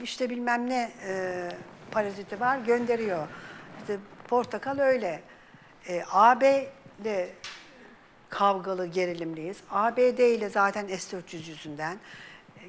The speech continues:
Körfez ülkeleri, Mısır, işte Arap ülkeleri. Kim kaldı yanımızda Allah aşkına? Bir say,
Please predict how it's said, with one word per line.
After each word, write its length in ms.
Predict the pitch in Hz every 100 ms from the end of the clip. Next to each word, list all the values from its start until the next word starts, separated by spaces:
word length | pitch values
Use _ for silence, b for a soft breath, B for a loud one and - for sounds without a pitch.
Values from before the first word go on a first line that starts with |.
| -
Körfez 420 | 196 202 254 247
ülkeleri, 560 | 285 - 240 196 170 156 190
Mısır, 540 | 233 - - 185 160 - - - - -
işte 280 | - 190
Arap 300 | 185 180 233
ülkeleri. 600 | 254 - 247 214 185 151 147 - - - -
Kim 260 | - 302
kaldı 360 | 311 294 254 208
yanımızda 460 | 202 196 190 180 185
Allah 180 | 190
aşkına? 360 | 208 196 - 196
Bir 80 | 180
say, 260 | 214 214